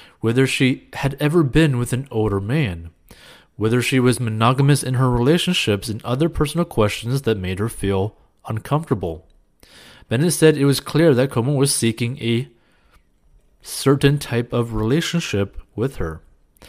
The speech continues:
On Monday, the Times published claims by another woman, Anna Ruch, R U C H, who said that Cuomo, whom she did not know, put his hand on her bare lower back at a wedding.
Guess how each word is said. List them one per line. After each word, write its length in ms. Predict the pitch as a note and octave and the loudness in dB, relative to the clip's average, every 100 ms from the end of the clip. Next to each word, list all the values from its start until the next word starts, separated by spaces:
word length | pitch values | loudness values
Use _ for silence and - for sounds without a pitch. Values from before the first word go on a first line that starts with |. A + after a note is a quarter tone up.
| - - - | -20 -20 -6
On 160 | B2 A#2+ | -2 4
Monday, 300 | D3+ C3+ A2+ | 4 6 4
the 120 | A#2 | 2
Times 380 | - B2+ D3+ D3+ | 0 0 0 -4
published 400 | - C#3 C#3+ - | -4 -2 -2 -4
claims 580 | - C#3 G2+ G#2+ B2+ B2 | 0 2 2 -2 -4 -2
by 200 | G#2+ A2 | 0 0
another 360 | G#2 G2+ G2+ | 0 -2 0
woman, 420 | A#2 C#3 G2+ B2 - _ _ _ | 0 2 0 -2 -6 _ _ _
Anna 420 | B2+ C#3 D#3 D#3+ - _ _ | 0 2 2 0 -6 _ _
Ruch, 500 | D#3 D3+ C#3+ - - - _ | 0 2 0 -2 -14 -20 _
R 260 | - G#2+ A#2 | 0 2 2
U 260 | G#2+ G#2 A#2+ | 0 -2 -2
C 340 | - G2 G2 | -4 -4 0
H, 420 | C#3 A2+ C3+ - - - - _ | 0 0 -2 -10 -16 -20 -20 _
who 100 | A2+ | -2
said 180 | A2 C3 | 0 2
that 140 | C3 | 0
Cuomo, 460 | - F3+ A2+ C3+ D#3+ | 2 2 2 0 -2
whom 380 | - B2+ E3 F3+ | 0 0 0 -2
she 220 | D3+ D3 B2+ | -4 0 0
did 260 | A2 D#3+ | 2 2
not 220 | E3+ F3+ | 4 2
know, 460 | E3 F3+ G#2+ F#2+ C3+ - - - - _ - | 2 2 2 0 -6 -10 -20 -20 -20 _ -8
put 140 | A#2 | -2
his 200 | D3 - | -2 -2
hand 320 | - C3+ C#3 | 0 2 2
on 180 | B2+ B2+ | 0 -2
her 180 | A#2+ C#3 | 0 0
bare 340 | G#2 G#2+ B2 | 0 2 4
lower 340 | D3+ C#3+ D#3 D#3+ | 4 6 6 4
back 400 | B2 A2 A2 - | 2 0 0 -4
at 80 | G#2 | -6
a 60 | |
wedding. 500 | G2+ C#3 A2+ E2 E2 | -2 0 0 -4 -10